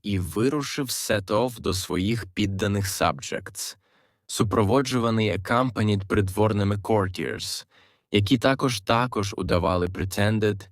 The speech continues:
що бачать сі тканину Fabric.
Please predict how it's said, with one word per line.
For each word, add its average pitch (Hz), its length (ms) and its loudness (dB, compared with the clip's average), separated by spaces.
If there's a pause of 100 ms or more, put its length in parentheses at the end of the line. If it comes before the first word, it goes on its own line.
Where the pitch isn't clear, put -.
(220)
що - 200 0
бачать 110 400 0
сі 113 320 -2
тканину 85 540 -2
Fabric. 87 640 -4